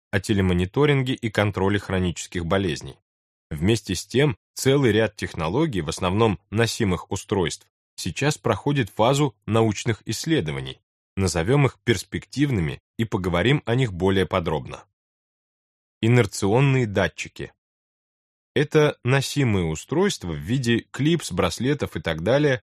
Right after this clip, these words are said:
для оценки изменения расстояния между определенными анатомическими образованиями, попросту говоря, частями тела. Инерционные датчики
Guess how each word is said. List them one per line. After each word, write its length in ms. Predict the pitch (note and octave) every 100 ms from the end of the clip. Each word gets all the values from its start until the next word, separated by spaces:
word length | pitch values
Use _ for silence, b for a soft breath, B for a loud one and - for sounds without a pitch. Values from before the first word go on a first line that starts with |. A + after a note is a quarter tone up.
| _
для 160 | G2+ A2+
оценки 640 | - A2 - D3+ E3 C3 -
изменения 600 | G#2 G2+ G#2+ C3+ C3+ G#2
расстояния 800 | G2 - F2+ F#2 D#3 D3 D#2+ - _ -
между 320 | A2+ A#2 A#2
определенными 840 | - G#2 G#2+ G2 F2+ C3 D3+ D3+ C#3+
анатомическими 880 | A2 A#2+ G#2+ G#2+ A2 A2+ - - A#2
образованиями, 920 | - A2 A#2 C3 D3 G2+ C#2 C2+ C2+ _ _ _ _
попросту 440 | - E3 D#3 C#3 C3+
говоря, 420 | C3 C3 C3+ C3 -
частями 500 | D3 - A#2+ G2 G2
тела. 380 | - C#2+ B1+ - _ _ _ _ _ -
Инерционные 720 | A#2 G#2+ - A2+ A2 F#2+ E2+
датчики 580 | F2 D3+ - - D#2+